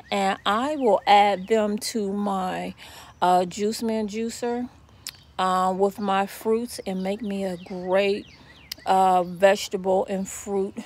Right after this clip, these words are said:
smoothie. Um, I just wanted to share that with you while I was outside. So everybody will focus in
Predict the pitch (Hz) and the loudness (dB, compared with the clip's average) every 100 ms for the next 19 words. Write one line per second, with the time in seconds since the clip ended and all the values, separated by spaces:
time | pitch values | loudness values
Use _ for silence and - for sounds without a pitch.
0 | - - - 202 202 202 196 226 247 - | -12 -8 -4 -2 0 0 -2 -2 -2 -4
1 | _ _ - - - - 196 196 190 185 | _ _ -16 -16 -14 -4 0 2 2 0
2 | 185 190 185 - - - - - - - | -2 -4 -6 -12 -20 -20 -20 -20 -20 -20
3 | - - - - 196 220 208 214 202 196 | -20 -16 -6 0 6 6 8 4 4 0
4 | 175 175 170 - - 254 247 247 220 240 | 0 -2 -6 -4 0 6 8 6 6 6
5 | 240 247 - - - - 220 233 247 226 | 6 4 -2 -18 -20 -12 0 2 2 0
6 | 240 233 233 226 220 214 214 220 214 208 | -2 4 8 8 8 4 0 0 0 2
7 | 214 208 - 247 226 226 226 226 220 220 | 0 -4 -2 2 2 2 2 2 2 2
8 | 226 220 220 - - _ - - - - | 2 0 -4 -14 -20 _ -20 -20 -20 -18
9 | - - 208 214 208 208 196 185 - - | -6 0 0 2 4 4 4 0 -2 0
10 | 220 - 190 - - 214 214 214 214 214 | 0 0 -8 -8 -4 -2 0 0 -2 -2